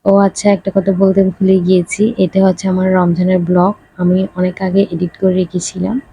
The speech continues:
কিন্তু আপনাদের সাথে শেয়ার করা হয়নি, তো আজকে আপনাদের সাথে শেয়ার করছি।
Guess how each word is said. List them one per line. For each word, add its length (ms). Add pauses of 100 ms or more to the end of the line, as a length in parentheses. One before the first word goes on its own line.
কিন্তু 300 (600)
আপনাদের 360
সাথে 240
শেয়ার 340
করা 180
হয়নি, 460 (920)
তো 80
আজকে 260
আপনাদের 360
সাথে 260
শেয়ার 300 (100)
করছি। 460